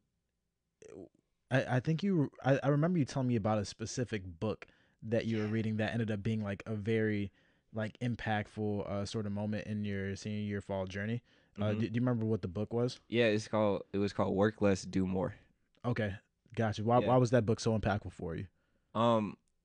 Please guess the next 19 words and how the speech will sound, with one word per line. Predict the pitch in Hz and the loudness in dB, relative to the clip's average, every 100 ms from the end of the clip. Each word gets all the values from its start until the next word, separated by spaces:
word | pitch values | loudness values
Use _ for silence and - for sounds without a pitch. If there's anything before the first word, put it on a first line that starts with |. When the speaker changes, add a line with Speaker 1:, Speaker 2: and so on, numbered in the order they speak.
| _ _ _ _ _ - | _ _ _ _ _ 4
Speaker 2:
well, | 123 110 | 6 8
okay, | 95 95 87 | 6 2 0
more | 107 110 | 2 2
context. | 107 98 95 101 | 2 0 0 4
It | 135 | 6
was, | 120 | 4
it | - 143 | 4 4
was | 127 | 4
kinda, | - 117 101 - | 2 2 2 6
I, | 120 123 | 6 6
so | - | 4
I | 110 | 4
went | 117 110 | 6 4
on, | 101 | 4
like, | 95 | 2
a | 92 | 0
book | 92 95 | 0 0
shopping | - 95 98 | 2 0 0
spree. | - 104 98 | 2 4 2